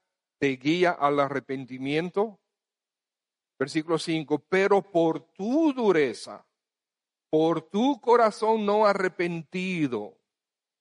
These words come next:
atesoras para ti mismo ira para el día de la ira y de la revelación del justo juicio de Dios". ¿Ustedes ven? Ahí explica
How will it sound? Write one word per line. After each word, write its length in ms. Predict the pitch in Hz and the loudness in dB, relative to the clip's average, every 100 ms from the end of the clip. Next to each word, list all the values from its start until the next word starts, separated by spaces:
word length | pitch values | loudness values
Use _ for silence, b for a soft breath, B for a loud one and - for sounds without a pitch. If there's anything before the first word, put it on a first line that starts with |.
| - | 2
atesoras 920 | 160 160 170 147 - 190 240 240 233 | 2 2 -2 -4 -2 2 4 2 0
para 320 | 202 185 180 | 0 2 0
ti 300 | _ 190 208 | _ -8 -4
mismo 760 | 196 202 226 190 - 151 147 _ | -2 0 0 -2 -4 -2 -2 _
ira 520 | 220 247 220 156 160 | 0 0 2 2 2
para 200 | 160 160 | 0 0
el 180 | 151 143 | 0 -2
día 320 | 151 196 208 | -4 2 2
de 160 | 196 190 | 2 2
la 240 | 175 160 | 2 2
ira 540 | 151 202 226 165 139 139 b _ | 0 0 0 2 2 0 b _
y 140 | 165 | -2
de 140 | 151 151 | 2 4
la 180 | 143 | 4
revelación 1080 | 135 147 147 143 139 135 - 160 175 208 196 | 2 0 2 2 2 -2 -12 -4 -2 -2 -2
del 200 | 151 135 | -2 -2
justo 540 | 120 151 175 156 - 156 | -4 -4 -4 -4 -8 -8
juicio 640 | - 139 143 - 139 143 | -6 -4 -4 -6 -6 -6
de 140 | 135 143 | -6 -10
Dios". 640 | 151 175 175 135 - _ _ _ _ _ _ _ _ | -6 -6 -6 -10 -18 _ _ _ _ _ _ _ _
¿Ustedes 300 | 127 139 135 | -8 0 0
ven? 340 | 139 175 269 _ _ _ _ | 2 0 -4 _ _ _ _
Ahí 260 | - 123 135 | -4 -2 0
explica 680 | 143 165 190 165 143 143 | -2 -2 -4 -2 -4 -4